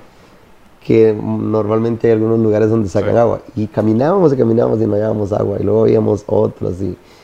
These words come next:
Speaker 1: buscando agua.
Speaker 2: Claro.
Speaker 1: O sea, es, es, es, y me acuerdo que yo veía personas que se daban por vencidas. Pero yo decía, "Si me doy, si yo me doy por vencido".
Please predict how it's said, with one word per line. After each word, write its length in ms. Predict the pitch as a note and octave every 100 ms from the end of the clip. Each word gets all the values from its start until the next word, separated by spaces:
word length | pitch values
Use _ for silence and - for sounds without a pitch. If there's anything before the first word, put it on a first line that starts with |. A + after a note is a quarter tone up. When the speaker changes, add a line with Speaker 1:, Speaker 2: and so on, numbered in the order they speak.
| -
Speaker 1:
buscando 500 | A2 A#2 C#3 C#3 C#3+ -
agua. 400 | A#2+ C#3 F2+ - -
Speaker 2:
Claro. 300 | - G2 G2+
Speaker 1:
O 40 | G2
sea, 260 | G2+ G#1
es, 280 | G#2 - G#2 - - - -
es, 240 | G#2 F#2+
es, 200 | G#2+ G#2 - - - -
y 80 | B2
me 80 | C3+
acuerdo 360 | - C3+ E3+
que 140 | D3 C3+
yo 120 | B2+
veía 200 | C3 C3+
personas 440 | A#2+ A2 A#2+ C3 -
que 80 |
se 100 | G2+
daban 220 | G#2 A2 A#2
por 160 | A2+
vencidas. 380 | G2 G#2 C3+ - - - _ _ _ _ _ _ _ _ _ _ _ _ _
Pero 180 | C3 B2+
yo 100 | C3+
decía, 380 | B2+ C#3+ C#3 C3
"Si 140 | -
me 140 | A2 A2+
doy, 360 | G#2+ A#2+ A#2 - _ _ -
si 220 | - B2
yo 80 | B2
me 80 | C3+
doy 160 | C#3
por 160 | C#3 C3+
vencido". 500 | A#2 A2 A2 G#2 A2